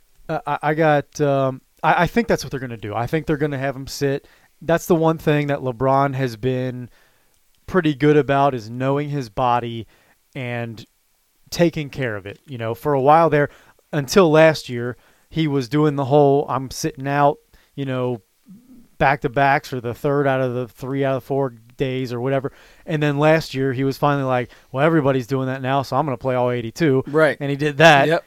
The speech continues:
Speaker 1: and he was fine
Speaker 2: Well,
Speaker 1: there.
Speaker 2: now, last year, I feel like he had to because he was a big, I mean, he pushed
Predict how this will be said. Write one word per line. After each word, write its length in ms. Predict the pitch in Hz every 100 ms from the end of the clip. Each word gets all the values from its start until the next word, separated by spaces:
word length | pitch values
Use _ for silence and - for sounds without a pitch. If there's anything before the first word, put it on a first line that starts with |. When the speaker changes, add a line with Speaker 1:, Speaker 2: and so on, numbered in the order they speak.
| _
Speaker 1:
and 120 | 143 139
he 80 |
was 140 | 143 131
fine 180 | 156 143
Speaker 2:
Well, 100 | 208
Speaker 1:
there. 180 | - 196
Speaker 2:
now, 160 | 196
last 340 | 202 247 240 214
year, 100 | 190
I 100 | 196
feel 260 | - 233
like 260 | 196 165 151
he 180 | - 160
had 320 | 135 135 113
to 240 | - 82 -
because 420 | 139 - 139 113
he 160 | - 220
was 180 | 196 139
a 60 |
big, 380 | 107 156 175 156 _
I 60 | -
mean, 200 | 139 117
he 280 | - 190 208
pushed 520 | - - 165 - -